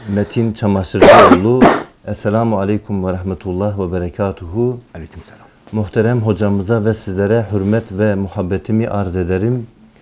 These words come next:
Speaker 1: Büyü ve büyücüler hakkında bilmemiz ve yapmamız gerekenleri izah eder misiniz? Teşekkür ederim. Allah razı olsun.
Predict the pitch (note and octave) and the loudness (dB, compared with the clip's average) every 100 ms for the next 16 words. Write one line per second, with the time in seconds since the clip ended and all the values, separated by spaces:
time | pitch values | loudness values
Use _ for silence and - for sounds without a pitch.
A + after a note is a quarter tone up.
0 | _ _ F#2+ F#2+ B2 C3 A2+ A2+ F#2+ G#2+ | _ _ -6 0 2 4 4 4 4 2
1 | G#2 F2+ G#2+ B2 G2 F#2+ G2 - G2+ G#2 | 2 2 2 2 2 -6 -8 -2 0 0
2 | G#2 G2+ G2+ G2+ A2+ C3 B2+ - F2+ G#2+ | 0 2 2 2 0 -2 -6 -16 -4 -2
3 | G2+ G#2 G#2 G#2 A2+ F#2+ G2+ F#2+ - F#2+ | 0 0 -2 -2 -2 -2 -2 -2 -4 -4
4 | F#2+ G2+ A#2 G2+ A2+ G#2 G2 A2+ G#2+ G#2+ | -2 -2 -2 -2 0 0 2 2 0 -2
5 | B2 B2 A#2+ - _ - - _ - G2 | -2 -4 -4 -14 _ -20 -20 _ -12 -6
6 | G2 F2+ G#2 G2+ G#2 A2 G#2+ - G2 F#2 | -6 -2 -2 0 0 0 -4 -6 -6 -4
7 | E2 E2+ D#2+ - | -8 -8 -10 -12